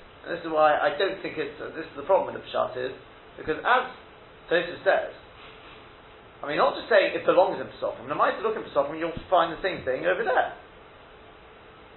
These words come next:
And Rav Papa says over there, Rav Yossi says, "What's Eitzim HaMitzri?" It's the Sari.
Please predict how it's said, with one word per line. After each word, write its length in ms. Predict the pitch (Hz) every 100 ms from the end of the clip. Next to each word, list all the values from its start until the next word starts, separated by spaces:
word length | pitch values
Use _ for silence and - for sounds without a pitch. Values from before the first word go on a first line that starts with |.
| - - - - -
And 140 | 123 117
Rav 160 | 120
Papa 420 | 190 196 175 143 -
says 180 | 147 147
over 160 | 135
there, 240 | 131 135 127
Rav 80 | 143
Yossi 380 | 190 208 165 196
says, 160 | 120
"What's 220 | 165 -
Eitzim 180 | 175 -
HaMitzri?" 480 | 151 147 143 139 131
It's 320 | 143 147 -
the 160 | 131 117 - -
Sari. 540 | 98 104 156 247 -